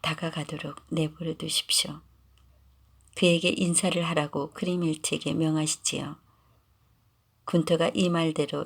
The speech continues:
여동생에게 지시했다. 다른 기사들이 지그프리트에게 말했다. "가까이 오시오.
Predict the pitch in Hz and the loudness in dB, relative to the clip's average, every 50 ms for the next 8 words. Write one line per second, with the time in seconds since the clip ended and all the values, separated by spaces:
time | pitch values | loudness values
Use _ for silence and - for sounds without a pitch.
0 | - - 165 156 160 165 165 165 160 - - 147 139 135 - - - - - - | -2 0 0 0 2 0 0 0 0 0 -2 -4 -4 -4 -6 -8 -6 -4 -4 -4
1 | - - - 147 - - _ - - - - - _ _ _ - - - _ _ | -2 -2 -4 -4 -6 -8 _ -10 -10 -10 -12 -14 _ _ _ -20 -20 -20 _ _
2 | _ _ _ _ _ _ _ _ _ _ _ _ _ _ - - 175 185 190 196 | _ _ _ _ _ _ _ _ _ _ _ _ _ _ -2 0 2 4 4 4
3 | 190 - 185 - 175 160 151 - 147 143 147 156 160 - - - 170 170 170 170 | 2 2 0 0 0 0 0 0 -2 -2 -2 -4 -2 -2 -2 0 0 0 -2 -4
4 | - - - 160 - - - 156 151 147 147 147 143 139 143 131 - - - 147 | -4 -6 -6 -6 -4 -4 -2 -2 -2 -2 -4 -4 -6 -6 -8 -10 -10 -12 -12 -12
5 | 143 156 - _ _ _ _ _ _ _ _ _ _ _ _ _ _ _ _ - | -12 -12 -16 _ _ _ _ _ _ _ _ _ _ _ _ _ _ _ _ -4
6 | - 175 170 - 190 185 180 170 160 156 156 - - - 156 143 147 160 160 | -4 -2 2 2 4 4 4 4 2 2 2 2 2 0 0 -4 -6 -8 -12